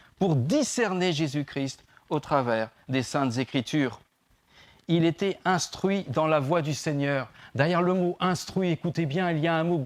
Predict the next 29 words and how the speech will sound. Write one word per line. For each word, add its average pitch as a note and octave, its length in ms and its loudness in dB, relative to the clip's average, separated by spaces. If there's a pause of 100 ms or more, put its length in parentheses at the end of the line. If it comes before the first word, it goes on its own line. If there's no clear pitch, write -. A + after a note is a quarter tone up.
(120)
ultra F#3+ 360 0
concret F#3 520 0 (240)
qui E3 100 0
est D#3 120 0
utilisé D3+ 380 2
dans E3 80 0
le C#3+ 60 -2
texte - 300 -2
grec E3 400 0
et C#3+ 80 -2
qui D#3 220 -2
est F#3 140 0 (160)
raisonner, D#3+ 800 0
R E3+ 200 0 (120)
E E3+ 280 -2
S D#3+ 300 -4
O E3+ 140 -2
deux D3+ 280 -2
N D#3 200 -2
E D3 160 -4
R, C#3 220 -2
pas C#3+ 140 0
raisonner, B2+ 480 -4 (200)
intelligence, C3 540 -8 (320)
raisonner D3 420 0
du B2 120 -2
son F#3+ 240 -4
qui E3+ 120 -2
résonne. D3+ 500 0